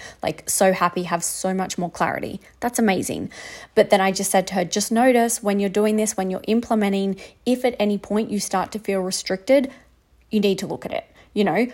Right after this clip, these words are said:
look at it before it becomes a problem. Look at it before you go and do it, and then you absolutely hate your business, right? You don't wanna build a business that you hate. And I said to her, "Don't think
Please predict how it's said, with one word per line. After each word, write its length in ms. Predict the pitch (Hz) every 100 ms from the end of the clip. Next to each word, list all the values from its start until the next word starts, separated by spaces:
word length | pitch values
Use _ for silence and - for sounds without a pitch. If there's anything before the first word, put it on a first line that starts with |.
| -
look 220 | 208 226
at 80 | 269
it 100 | 269
before 300 | 226 - 214
it 80 | 208
becomes 280 | 202 185 175
a 40 |
problem. 420 | - 156 131 151
Look 140 | 185 208
at 80 | 240
it 100 | 233
before 320 | 202 202 202
you 140 | 196
go 180 | 185 185
and 160 | 180 160
do 220 | 226 202
it, 280 | 185 - -
and 140 | 196 190
then 160 | 190
you 100 | 180 -
absolutely 440 | 170 - 185 180
hate 420 | - - 170 -
your 100 | 180
business, 600 | 170 170 - - 170 -
right? 260 | 170 165 -
You 60 |
don't 160 | 180 202
wanna 140 | 233
build 320 | 202 202 202 202
a 40 |
business 440 | 185 180 - 165
that 120 | - -
you 120 | 165
hate. 320 | - 139 - - - -
And 100 | -
I 60 | 185
said 260 | 180 190 170
to 60 |
her, 300 | 185 185 180 - - -
"Don't 320 | 190 202 240
think 540 | - - 226 196 254